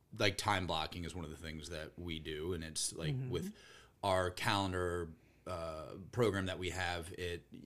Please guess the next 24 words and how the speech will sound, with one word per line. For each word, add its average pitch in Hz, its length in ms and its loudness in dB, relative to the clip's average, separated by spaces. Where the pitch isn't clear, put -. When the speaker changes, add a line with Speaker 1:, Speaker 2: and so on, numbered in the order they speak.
Speaker 1:
you 107 140 0
can 113 140 0
only 98 300 0
schedule 92 460 2
at 87 80 -2
certain 87 300 -2
times 90 220 -4
of - 40 -12
the 87 80 -2
day 82 280 -2
for 90 180 -6
certain 82 760 -2
types - 340 -4
of 82 180 -6
meetings 82 520 -6
and 82 120 -8
that 82 120 -6
type 87 160 -8
of - 60 -2
stuff. 78 260 -4
So 90 140 -2
we 82 100 -4
know 82 140 -6
that 82 160 -8